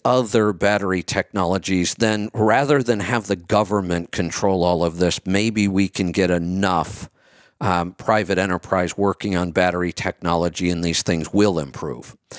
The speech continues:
Uh, we gotta do something 'cause we don't wanna leave this in the hands of the government. They will screw it up. They always do.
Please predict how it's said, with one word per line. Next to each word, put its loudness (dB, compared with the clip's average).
Uh, 2
we -2
gotta 2
do -2
something -2
'cause -2
we 2
don't 2
wanna 0
leave 0
this 2
in -4
the 0
hands 0
of -8
the -2
government. -2
They 0
will 2
screw 2
it 4
up. 2
They -2
always 0
do. 2